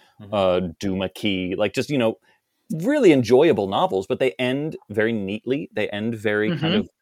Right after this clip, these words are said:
Speaker 2: mundanely, and, like, the heroes beat the bad guy. Bop, bop, bop, bop, bop. It's like, okay, yeah, that, that's exactly how that little game should have gone. But it is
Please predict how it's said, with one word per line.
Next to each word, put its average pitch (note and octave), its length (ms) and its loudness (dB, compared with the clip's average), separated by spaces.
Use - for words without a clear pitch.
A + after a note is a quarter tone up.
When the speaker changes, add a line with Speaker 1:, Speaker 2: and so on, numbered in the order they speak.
Speaker 2:
mundanely, G#2 960 -4
and, A2 140 -6
like, G#2 180 -4
the A2 60 -4
heroes G#2 380 2
beat D#3 240 -4
the - 80 4
bad F3+ 200 6
guy. - 300 0
Bop, E3 200 6
bop, - 140 -2
bop, B2 120 2
bop, D#3 140 4
bop. D3+ 140 0
It's - 300 0
like, A2 200 4
okay, C#3 300 4
yeah, C3 200 4
that, G#2 260 4
that's A2+ 280 2
exactly A2+ 600 2
how F#2 180 -4
that F#2+ 160 0
little F2+ 200 -6
game E2 420 -8
should E2+ 200 -8
have D#2 180 -10
gone. F2 400 -10
But B2+ 160 2
it D#3+ 220 0
is B2 380 -2